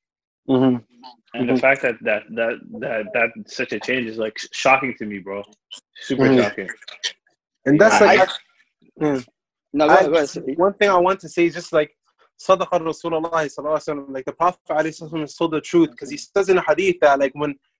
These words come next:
Speaker 1: when the first night of Ramadan comes, the first day of Ramadan, the devils are shackled. So it shows you the Prophet عليه الصلاة والسلام told the truth. Like,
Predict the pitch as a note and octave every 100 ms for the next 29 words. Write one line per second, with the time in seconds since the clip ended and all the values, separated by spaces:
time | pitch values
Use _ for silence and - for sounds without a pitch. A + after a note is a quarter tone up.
0 | _ - C#3 C#3+ F3+ F3+ F3+ D#3 E3 F3
1 | D#3+ C#3 C#3 E3+ E3 D3+ C#3+ D#3+ D#3+ _
2 | _ _ - - E3 F#3+ E3 E3 D#3 F3
3 | F#3 - C#3 B2 D#3+ D#3 - A3 A#3+ G3
4 | E3 G#3 G#3 G3 E3+ F#3+ F#3+ G#3 G3 G3
5 | - G3+ F#3 F#3+ - G#3+ G3 D3 C3+